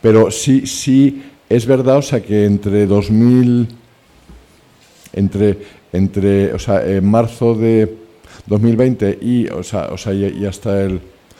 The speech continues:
dos mil veintidós, eh, se produce la mayor transferencia de riqueza de la historia. O sea, es decir, se, se saquea,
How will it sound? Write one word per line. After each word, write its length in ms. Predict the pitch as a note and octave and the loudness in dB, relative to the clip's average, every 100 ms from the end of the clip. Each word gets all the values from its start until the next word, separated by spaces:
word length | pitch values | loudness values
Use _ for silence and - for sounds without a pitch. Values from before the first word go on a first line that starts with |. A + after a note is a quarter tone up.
| - | -8
dos 140 | F#2 | -6
mil 80 | G2 | -2
veintidós, 420 | A#2 A#2 A#2+ B2+ - - _ _ | -2 0 0 0 -6 -20 _ _
eh, 320 | G2 G#2 - - | -4 -4 -6 -18
se 180 | - B2 | -12 -10
produce 540 | G2+ A2+ C3 D3 C3+ - | -2 0 0 0 -2 -2
la 120 | G#2+ | -4
mayor 500 | G2+ G2+ A2 C3 C3 - | -2 0 2 2 0 -10
transferencia 1000 | - A2 G#2 G2 - G2+ A#2+ B2+ - A#2+ | -8 -6 -6 -8 -6 -2 0 -2 -2 -2
de 200 | A2+ G#2+ | 0 0
riqueza 680 | E2+ F#2+ - B2+ A#2 - B2 | -2 -6 -4 -4 -4 -4 -4
de 160 | G#2+ G2 | -2 0
la 220 | G2 F#2 - _ | 0 -2 -8 _
historia. 600 | F2 - - C#3+ G#2+ D#2+ - - - | -14 -12 -4 -2 -2 -6 -10 -20 -16
O 40 | F2 | -10
sea, 140 | G#2 - - | -10 -10 -10
es 140 | G#2+ | -6
decir, 340 | A#2 A2+ C3+ F#2+ | -6 -4 -6 -8
se, 280 | - - - | -10 -12 -12
se 260 | - A2 | -8 -8
saquea, 800 | F#2+ - F#2 - C3+ D3 F#2+ D2+ | -6 -8 -12 -8 0 0 0 -4